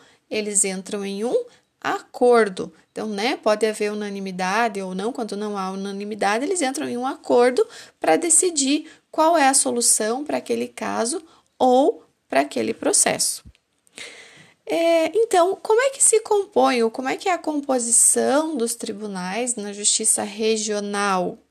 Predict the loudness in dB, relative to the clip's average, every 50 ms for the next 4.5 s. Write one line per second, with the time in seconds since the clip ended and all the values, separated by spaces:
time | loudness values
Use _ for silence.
0 | _ _ -6 -4 -4 -2 -4 -4 -6 -8 -4 0 0 0 0 0 -4 -6 -6 -6
1 | -4 0 2 0 0 0 -4 -6 -4 0 0 2 2 0 -2 -6 -10 -18 -20 -20
2 | _ _ _ -8 -4 -4 -4 -4 -6 -10 -14 _ _ _ _ _ -6 -4 -4 -2
3 | -2 -2 -4 -2 -2 -2 -2 -2 -6 -12 -20 _ _ -16 -6 -2 0 2 2 2
4 | 2 2 0 0 0 0 0 0 -2 -4